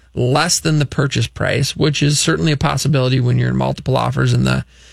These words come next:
and the home sells for more than list price, um, then depending on how the original contract was written, sometimes, uh, buyers will, will write appraisal guarantees in their initial offer.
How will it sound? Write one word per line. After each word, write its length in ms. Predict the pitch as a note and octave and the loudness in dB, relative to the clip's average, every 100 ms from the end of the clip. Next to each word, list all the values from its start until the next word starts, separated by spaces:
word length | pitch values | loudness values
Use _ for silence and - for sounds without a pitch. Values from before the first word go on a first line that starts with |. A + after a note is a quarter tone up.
| - | -8
and 160 | - C3 | -2 2
the 60 | C3+ | 2
home 200 | C3+ C3 | 2 2
sells 360 | - C3 B2 | 0 0 -2
for 120 | - | 0
more 220 | B2+ B2 A#2+ | 0 0 0
than 180 | A#2 | 2
list 220 | C3 C#3 - | 2 0 -2
price, 400 | B2+ C3 C3 - - - - - | 0 0 -2 -6 -18 -20 -20 -4
um, 380 | D3+ D3 C#3 C3+ | 0 2 2 0
then 420 | - C#3+ F3+ G#3 A3 - D3+ | 0 2 2 0 -4 -2 -2
depending 360 | C#3+ F#3 G3 | 2 2 2
on 60 | F3+ | 2
how 220 | E3 E3 | 0 0
the 160 | D3 C#3 | 0 0
original 320 | D3+ C#3+ D3 | 0 0 -2
contract 580 | - D3 D3+ C#3 C#3 A#2 | -2 -2 -2 -2 -2 -2
was 160 | A#2+ | 0
written, 340 | B2 A2+ G2 A#2+ | 0 0 -2 -2
sometimes, 760 | - F#3 G3 E3 D#3 D3+ - - - - - - | 0 0 2 2 2 0 -2 -8 -20 -20 -20 -6
uh, 140 | C#3+ C3+ | -2 0
buyers 560 | B2+ C#3 D3 D3 C#3 | 2 2 2 2 2
will, 400 | C3 C3 B2+ - - | 2 2 0 -4 -4
will 200 | B2+ B2 | 0 2
write 380 | A#2+ B2+ C3 - | 2 2 0 -2
appraisal 440 | - - C#3 B2+ C3 | -8 -2 0 0 0
guarantees 720 | B2 B2 A#2+ - D3+ D#3+ F3+ | 0 0 0 -2 0 0 0
in 160 | - E3 | 0 0
their 120 | D#3 | 2
initial 360 | D#3 D#3+ D3+ | 0 0 -2
offer. 440 | - E3+ - F#3+ | -2 -2 0 -2